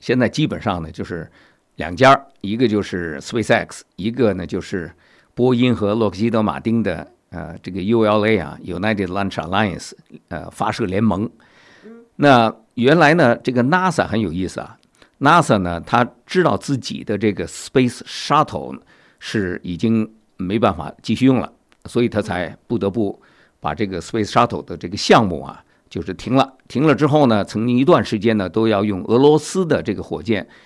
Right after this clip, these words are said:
Speaker 1: 射美国太空人上去。好，
Speaker 2: 哦。
Speaker 1: 但是呢，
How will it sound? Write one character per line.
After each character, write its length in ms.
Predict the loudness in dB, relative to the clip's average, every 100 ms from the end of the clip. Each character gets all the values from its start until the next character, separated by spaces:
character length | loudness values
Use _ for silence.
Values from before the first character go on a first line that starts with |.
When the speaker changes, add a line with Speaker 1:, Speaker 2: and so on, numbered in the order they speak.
| _
Speaker 1:
射 300 | -6 -2 -2
美 120 | -4
国 140 | -6 -4
太 140 | -4
空 160 | -2 -2
人 100 | 0
上 220 | 2 2
去。 200 | 0 -6 _ _ -20 _
好， 240 | 2 2
Speaker 2:
哦。 200 | 2 -6 -20 -18 0
Speaker 1:
但 180 | 2 4
是 120 | 4
呢， 260 | 4 2